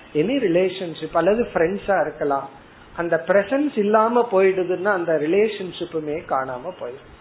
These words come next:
இப்ப ஜாபுக்கு வந்து போயிடுறாங்க, ஃப்ரெண்ட்ஸ் மீட் பண்ணிக்க முடியல, ஒரு அஞ்சாறு வருஷம் ஆச்சு அப்படின்னா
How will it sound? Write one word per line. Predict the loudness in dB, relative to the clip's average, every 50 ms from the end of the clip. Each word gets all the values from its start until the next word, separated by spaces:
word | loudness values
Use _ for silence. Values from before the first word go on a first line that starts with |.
| -20 -20 -20 -20 -16 -10 -8
இப்ப | -6 0 0 0
ஜாபுக்கு | 2 4 4 4 4 2 2 0 -2 -2 -2
வந்து | -4 -4 -4 -6 -6 0
போயிடுறாங்க, | 2 4 4 4 4 2 2 2 0 0 0 -2 -4 -4 -4 -6
ஃப்ரெண்ட்ஸ் | -6 -2 -2 -2 -2 -2 -8 -12 -20 -20 -10 -4
மீட் | 0 0 0 0 0
பண்ணிக்க | -2 -2 0 -2 -2 -2 -4
முடியல, | -4 -4 -2 -2 0 0 0 0 -2 -2 -4 -10 -18 -10 -4
ஒரு | 0 2 2
அஞ்சாறு | 2 2 4 4 4 4 4 4
வருஷம் | 4 4 2 2 0 0 0
ஆச்சு | 2 2 0 -2 -2 0 0
அப்படின்னா | 0 0 0 -2 -2 -2 -2 -2 -2 -2 -4 -6